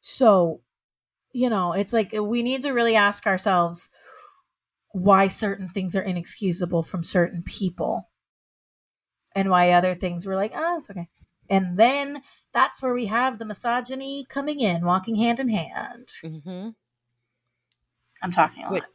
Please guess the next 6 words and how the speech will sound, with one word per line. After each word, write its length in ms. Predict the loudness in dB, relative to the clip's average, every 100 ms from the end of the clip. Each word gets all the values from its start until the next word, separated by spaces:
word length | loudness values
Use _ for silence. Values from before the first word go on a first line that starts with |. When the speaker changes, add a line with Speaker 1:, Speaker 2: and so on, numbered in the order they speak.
| _
Speaker 1:
I 40 | -10
know. 140 | -10 -10 -6
Speaker 2:
No, 200 | -6 -6 -6 -4
please. 300 | -4 -6 -10 _ -20 _
Um, 400 | -4 -2 -4 -8 -20 _ _ _ _ _ _ _ _ _ _ _ _
the, 600 | -18 -10 -8 -6 -6 -6